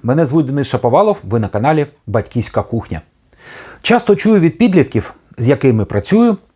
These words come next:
як їх батьки реагують на плач. Саме тому виникла ідея записати щось на кшталт інструкції для батьків.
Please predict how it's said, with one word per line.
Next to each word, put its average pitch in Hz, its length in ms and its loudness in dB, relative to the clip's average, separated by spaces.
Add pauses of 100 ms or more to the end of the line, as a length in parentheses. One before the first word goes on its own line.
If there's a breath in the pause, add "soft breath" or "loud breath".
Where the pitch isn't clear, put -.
(120)
як 185 260 0
їх 135 160 0
батьки 165 540 -2
реагують 110 440 -2
на 107 80 -2
плач. 87 360 -10 (720 loud breath)
Саме 135 260 0
тому 160 300 4
виникла 147 380 2
ідея 127 260 2
записати 120 720 -2 (100)
щось - 280 -6
на 110 80 -6
кшталт 107 400 -2 (260)
інструкції 127 580 0
для 104 100 2
батьків. - 400 -2